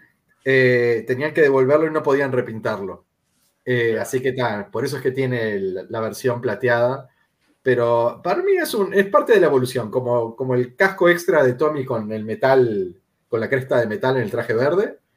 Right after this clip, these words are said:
Speaker 1: Para mí este es el traje del Dark Ranger con crestita plateada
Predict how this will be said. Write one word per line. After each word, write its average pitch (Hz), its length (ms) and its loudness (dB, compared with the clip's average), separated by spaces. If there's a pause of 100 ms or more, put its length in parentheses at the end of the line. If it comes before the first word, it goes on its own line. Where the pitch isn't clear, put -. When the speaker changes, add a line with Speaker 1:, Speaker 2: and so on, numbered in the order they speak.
(180)
Speaker 1:
Para 120 220 2
mí 151 160 -2
este 120 720 0
es 127 140 -6
el 107 180 -8
traje 131 320 -2
del 107 160 -2
Dark 123 240 -2
Ranger 123 460 -2
con 101 280 -8
crestita 113 440 -10
plateada 143 580 -4